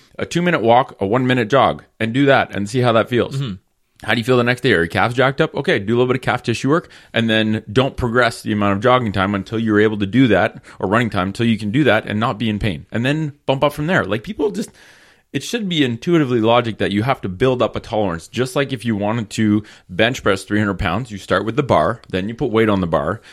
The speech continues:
Speaker 1: and you see how it feels. If you're, if you're s-, crazy sore or something's hurting, you don't keep progressing.
Speaker 2: It's like the intuitive animal inside of us is lost, um, based on all these, like, manufactured, like, the fact that we have a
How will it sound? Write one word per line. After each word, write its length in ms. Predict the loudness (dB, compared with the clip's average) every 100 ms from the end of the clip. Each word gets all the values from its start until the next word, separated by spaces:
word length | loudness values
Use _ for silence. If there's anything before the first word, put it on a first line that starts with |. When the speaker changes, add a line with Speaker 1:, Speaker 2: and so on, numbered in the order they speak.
| -12
Speaker 1:
and 160 | -6 -4
you 80 | -4
see 220 | -4 0
how 160 | 2
it 100 | 0
feels. 280 | 2 0 0
If 140 | -4 -6
you're, 160 | -10 -10 -14
if 140 | -8
you're 100 | -6
s-, 220 | -6 -10
crazy 340 | -6 -4 -2 -4
sore 260 | -2 0
or 60 | 0
something's 300 | -2 -6 -2
hurting, 340 | 0 0 -2 -8 _ _
you 120 | -4
don't 220 | 0 0 -2
keep 200 | -6 -4
progressing. 520 | 0 0 0 -2 -8 -10 _ _ _
Speaker 2:
It's 160 | -4 0
like 180 | 0 0
the 140 | 0
intuitive 480 | 0 0 2 4 4
animal 420 | 4 2 2 0
inside 300 | 0 2 2
of 80 | 2
us 160 | 0 -2
is 120 | -4
lost, 540 | 0 0 0 -4 -10 -8
um, 640 | -4 -2 -2 -2 -4 -8 -12 _ -20 -20 -10
based 280 | 0 0 2
on 120 | 0
all 140 | 2 0
these, 320 | 0 -4 -2
like, 300 | -2 -4 -10 _ -20 _ _ _ _ _ -8
manufactured, 1160 | -2 0 2 0 0 0 0 -2 -2 -2 -4 -14 -20 _ _ _ _
like, 140 | -2 -2
the 80 |
fact 300 | -2 -2 0
that 120 | -2 -4
we 140 | -4
have 240 | -2 -2 -2
a 480 | -4 -2 -2 -2